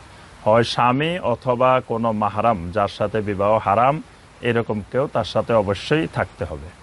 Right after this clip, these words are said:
তৃতীয় ভুল যেটি, এ, আমাদের বাংলাদেশি হাজি ভাই বোনদের যেই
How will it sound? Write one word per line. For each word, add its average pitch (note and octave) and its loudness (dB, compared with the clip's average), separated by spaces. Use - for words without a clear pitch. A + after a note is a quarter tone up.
তৃতীয় G3+ 6
ভুল D#3+ 6
যেটি, B2 0
এ, E3 -4
আমাদের G2+ 2
বাংলাদেশি A2+ 2
হাজি G#2+ 0
ভাই G2+ 4
বোনদের G2+ -4
যেই G2 -2